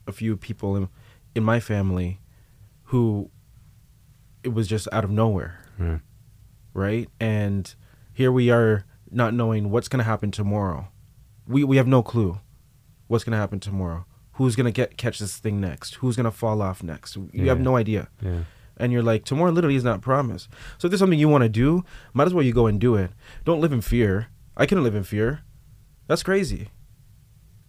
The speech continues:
Speaker 2: Yeah, not knowing what your next step is, just sitting there constantly holding on to, to what you think is security.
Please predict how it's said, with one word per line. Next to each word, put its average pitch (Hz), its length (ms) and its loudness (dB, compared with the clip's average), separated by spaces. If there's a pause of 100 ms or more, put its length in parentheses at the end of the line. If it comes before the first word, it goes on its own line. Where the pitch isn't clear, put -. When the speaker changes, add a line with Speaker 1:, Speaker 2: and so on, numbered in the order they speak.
(340)
Speaker 2:
Yeah, 95 200 4
not 87 180 0
knowing 90 340 2
what 85 120 0
your 85 100 -4
next 82 240 -4
step - 240 -4
is, 82 220 -4
just - 180 -8
sitting 85 240 -4
there 85 320 -4 (300)
constantly 87 500 -2
holding 82 280 -4
on 78 220 -2
to, - 460 -6
to - 120 -10
what 85 120 -6
you 87 140 -6
think 101 300 -2
is 87 80 -6
security. - 560 -8